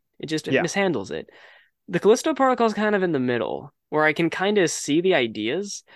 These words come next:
Speaker 1: but all of the ideas are bad ideas to start with.
Speaker 2: <laughs>
Speaker 1: And so I just, it, it, it's fundamentally flawed. It's just,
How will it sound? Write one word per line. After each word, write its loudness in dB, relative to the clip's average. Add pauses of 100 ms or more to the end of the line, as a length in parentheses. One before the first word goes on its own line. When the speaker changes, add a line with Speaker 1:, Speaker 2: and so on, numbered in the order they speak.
Speaker 1:
but -2
all 4
of -2
the 2
ideas 0 (320)
are 0
bad 0
ideas -2
to -6
start -4
with. -2 (220)
Speaker 2:
<laughs> -6 (600)
Speaker 1:
And -2
so 2 (180)
I 0
just, -2 (560)
it, -2
it, 4 (380)
it's 2 (140)
fundamentally 2
flawed. -2
It's -4
just, -6